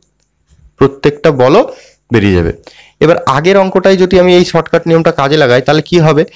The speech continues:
দেখো, এখানে বের করতে বলেছে, তাহলে যেদিকে বল প্রয়োগ হচ্ছে দশ, তার উল্টো সাইডে কত বল আছে? তিন কেজি। তাহলে N equal to কি হবে? ওপরে লিখলাম তিন,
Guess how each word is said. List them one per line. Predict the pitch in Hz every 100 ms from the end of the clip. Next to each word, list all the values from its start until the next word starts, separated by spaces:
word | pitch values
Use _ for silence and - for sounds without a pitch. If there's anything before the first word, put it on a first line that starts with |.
| - - _
দেখো, | - 98 - -
এখানে | - 139 175 180
বের | 175
করতে | 180 175
বলেছে, | 175 170 160 180 190 -
তাহলে | 151
যেদিকে | 147 156 170 180
বল | 151 165
প্রয়োগ | 170 160 170
হচ্ছে | 170 170
দশ, | 165 147 165 - -
তার | 170 170 -
উল্টো | 180 185 196
সাইডে | 190 180 180
কত | 165 175
বল | 170 170
আছে? | 160
তিন | 175 185 180
কেজি। | 170 156 - - - - _ _
তাহলে | - 147 151 - - _ _ -
N | 143 170 170
equal | 170 175 175
to | 180
কি | 180 180
হবে? | 175 180 - -
ওপরে | 151 175 170
লিখলাম | 170 175 175
তিন, | 175 180 185